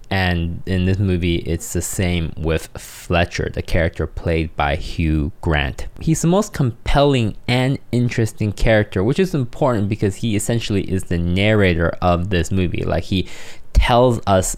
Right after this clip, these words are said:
this movie through telling Ray, th-, his potential buyer, of the information that he has, uh, found.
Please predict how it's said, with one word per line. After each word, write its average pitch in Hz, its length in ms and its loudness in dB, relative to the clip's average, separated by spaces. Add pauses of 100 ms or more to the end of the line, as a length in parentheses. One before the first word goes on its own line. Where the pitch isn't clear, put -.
(140)
this 95 460 -2
movie 95 460 4
through 92 800 2
telling 92 640 4 (220)
Ray, 90 720 4 (320)
th-, 82 200 -8
his 95 400 -4
potential 90 460 0 (120)
buyer, 87 440 4
of 85 340 0
the 82 180 -2
information 87 540 -2
that 80 120 -2
he 80 200 -4
has, 78 380 -4
uh, 71 300 0
found. 87 480 -4